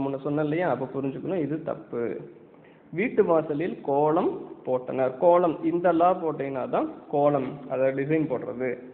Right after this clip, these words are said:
இந்த கோலம் அப்படின்னா இது வந்து ஒரு ஷேப், உருளை வடிவிலான அப்படின்னு சொல்லுவாங்க இல்லையா, கோலம்,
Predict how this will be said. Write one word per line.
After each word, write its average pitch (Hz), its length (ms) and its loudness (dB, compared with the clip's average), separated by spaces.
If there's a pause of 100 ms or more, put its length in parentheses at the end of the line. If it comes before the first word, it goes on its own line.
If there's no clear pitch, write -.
(160)
இந்த 185 280 0
கோலம் 196 460 8
அப்படின்னா 135 600 -2 (540)
இது 170 200 6
வந்து 185 240 6
ஒரு 156 160 4 (100)
ஷேப், 175 360 0 (640)
உருளை 202 420 8
வடிவிலான 151 680 2
அப்படின்னு 147 200 -2
சொல்லுவாங்க 143 320 0
இல்லையா, 151 200 0
கோலம், 135 500 2